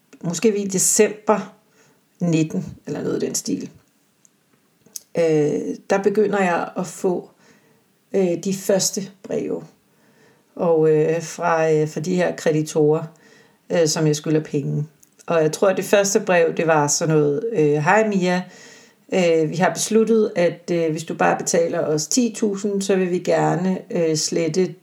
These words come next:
den der gæld på to hundrede og halvtreds tusind, som du har til os. Jeg tror, det var noget i den stil. Og, øh, det lyder jo fuldstændig vanvittigt, og, og jeg kan godt forstå, hvis du sidder og tænker, at, øh, at, at hun er fuld af løgn, men jeg, jeg vil simpelthen sige til dig, at det er jeg ikke. Det var simpelthen sådan, det skete,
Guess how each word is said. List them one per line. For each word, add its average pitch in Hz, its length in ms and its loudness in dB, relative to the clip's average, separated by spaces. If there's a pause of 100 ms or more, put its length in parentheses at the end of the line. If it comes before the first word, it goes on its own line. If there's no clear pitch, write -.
(180)
den 156 180 0
der 165 100 0
gæld 160 420 -2
på 160 100 -8
to 151 140 -4
hundrede 151 180 2
og 143 40 -2
halvtreds 147 240 -2
tusind, - 380 -12
som 143 140 -6
du 151 100 -6
har 151 180 -2
til - 140 -4
os. - 340 -6 (300)
Jeg 175 80 0
tror, 214 100 4
det 196 120 4
var 190 80 4
noget 175 200 0
i 147 40 0
den - 80 -4
stil. - 260 -8 (1080)
Og, 170 240 4
øh, 156 100 0
det 196 120 4
lyder 226 280 6
jo 160 260 2
fuldstændig 202 600 2
vanvittigt, 190 760 0
og, 165 220 2
og 165 160 4
jeg 156 100 4
kan 165 100 0
godt 202 160 4
forstå, 202 340 2
hvis 202 80 -4
du 196 80 -4
sidder 190 180 2
og - 60 -4
tænker, 180 340 0 (220)
at, 170 340 -2
øh, 160 360 2
at, 156 140 4 (200)
at 160 140 2
hun 170 160 0
er 165 40 -2
fuld 190 180 0
af 196 80 2
løgn, 156 300 2
men 170 140 -2
jeg, 151 140 -4
jeg 170 80 -2
vil 160 80 -4
simpelthen 220 320 4
sige 196 200 -2
til 175 140 -2
dig, 175 240 2
at 165 280 -2
det 185 120 0
er 147 60 2
jeg 151 160 2
ikke. - 240 -10 (560)
Det 220 140 6
var 214 240 4
simpelthen 190 420 0
sådan, 190 300 0
det 185 100 -4
skete, 196 440 2